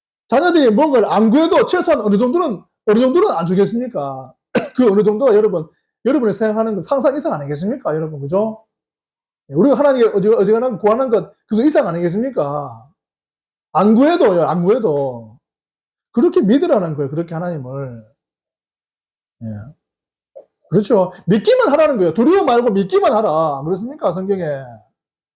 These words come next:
그죠? 예. 믿기만 하라는 거예요.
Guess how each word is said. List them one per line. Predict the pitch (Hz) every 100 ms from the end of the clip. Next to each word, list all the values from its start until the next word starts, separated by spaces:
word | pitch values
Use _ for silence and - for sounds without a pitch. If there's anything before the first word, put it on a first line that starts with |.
| _ _ _ _ _
그죠? | 123 127 110 107 - _ _
예. | 120 123 _ _ _ _
믿기만 | 196 247 466 453
하라는 | 262 277
거예요. | 208 160 139 139